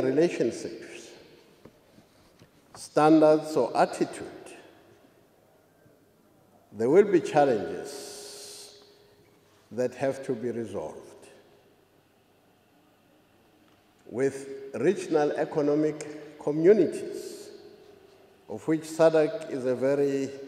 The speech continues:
prominent one, the potential benefits clearly outweigh the existing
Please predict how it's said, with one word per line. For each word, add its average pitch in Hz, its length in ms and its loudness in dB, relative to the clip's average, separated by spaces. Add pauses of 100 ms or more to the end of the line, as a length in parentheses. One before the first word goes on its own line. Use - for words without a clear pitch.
(540)
prominent 165 560 2
one, - 220 -10 (2500)
the 101 80 -12
potential 196 720 4 (100)
benefits 160 800 2 (400)
clearly 175 520 10 (1200)
outweigh 139 560 2
the 135 200 0
existing 147 720 -4